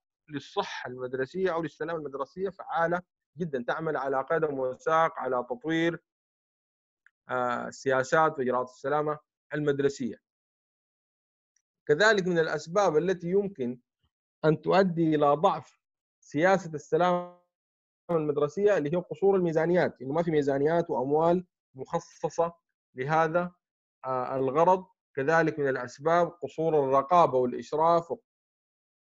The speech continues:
وقصور المتابعة وقصور في الجدارات والثقافة بالصحة والسلامة المهنية لإدا-، لدى إدارة المدارس ولدى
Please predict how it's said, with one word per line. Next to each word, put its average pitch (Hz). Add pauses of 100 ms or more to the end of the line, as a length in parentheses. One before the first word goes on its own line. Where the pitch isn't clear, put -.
(120)
وقصور 147
المتابعة 160 (220)
وقصور 139
في 190
الجدارات 147 (220)
والثقافة 147
بالصحة 143
والسلامة 151
المهنية 143
لإدا-، 127
لدى 151
إدارة 135 (580)
المدارس 156
ولدى 151